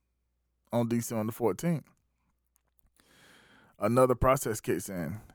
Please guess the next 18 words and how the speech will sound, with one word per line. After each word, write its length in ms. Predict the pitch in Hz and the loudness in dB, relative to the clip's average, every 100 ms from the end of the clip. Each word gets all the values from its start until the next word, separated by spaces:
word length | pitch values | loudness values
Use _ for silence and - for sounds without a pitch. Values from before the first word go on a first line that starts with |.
| _ _ | _ _
and 200 | 113 110 | -4 2
they 100 | 110 | 2
disregard 640 | 110 117 - 120 117 110 107 - | 4 0 0 -2 2 4 2 0
everybody 480 | 113 117 110 110 104 | 0 0 2 0 2
votes. 440 | 110 101 - - - - - - - _ _ _ - | 0 -2 -6 -18 -20 -20 -20 -20 -20 _ _ _ -4
And 580 | 110 107 104 104 107 - _ _ _ _ | 0 0 0 -2 -4 -8 _ _ _ _
Congress 460 | - 143 117 104 117 | -2 -2 -2 -4 0
will 180 | 110 | 0
decide 580 | 104 104 117 110 104 87 76 135 - _ _ _ _ _ - | 0 0 0 2 2 0 -6 -20 -20 _ _ _ _ _ -2
by 160 | 95 | -2
vote 340 | 107 120 113 - - _ _ _ _ _ _ _ _ _ _ _ _ _ _ _ _ _ | 2 2 2 -4 -18 _ _ _ _ _ _ _ _ _ _ _ _ _ _ _ _ _
and 240 | 107 107 | -4 2
by 220 | 101 113 107 | 4 4 2
the 80 | |
House 240 | 110 104 113 | 0 -2 -2
of 80 | 104 | 0
Re-, 220 | 101 101 | 0 -2
Representatives 920 | 104 113 110 107 117 117 95 101 - | -4 -2 -2 -2 -2 -2 -2 -4 -10